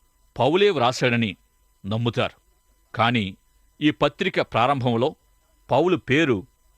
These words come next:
ఎక్కడా కనపడదు. ఆ దినాల్లో ఉత్తరాలు గాని, పత్రికలు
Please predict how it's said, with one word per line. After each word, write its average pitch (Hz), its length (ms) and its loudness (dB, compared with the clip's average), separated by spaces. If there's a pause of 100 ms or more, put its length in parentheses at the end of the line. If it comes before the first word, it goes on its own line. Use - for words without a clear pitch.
(140)
ఎక్కడా 151 320 0
కనపడదు. 107 540 -6 (720)
ఆ 107 120 2
దినాల్లో 135 560 0 (580)
ఉత్తరాలు 135 460 0
గాని, 117 340 0 (640)
పత్రికలు 120 580 0